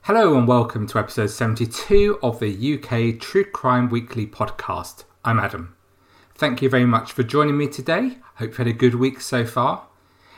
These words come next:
As I write this on a Sunday evening, snuggled on the couch with my adorable half Dalmatian, half poodle dog Buckley,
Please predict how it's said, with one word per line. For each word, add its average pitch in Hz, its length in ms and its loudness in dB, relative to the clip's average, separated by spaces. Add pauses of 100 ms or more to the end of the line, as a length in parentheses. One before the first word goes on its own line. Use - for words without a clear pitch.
(100)
As 156 100 -2
I 165 80 4
write 151 300 4
this 175 220 -2
on 139 100 2
a 123 60 2
Sunday 135 400 2
evening, 131 500 0
snuggled 120 480 0
on 120 140 4
the 110 80 -2
couch 123 420 -2
with 113 160 -6
my 104 240 0 (440)
adorable 110 540 0
half 104 320 -4
Dalmatian, 104 680 -4 (240)
half 120 260 -4
poodle 110 380 -2
dog 113 380 -2 (100)
Buckley, 123 540 -4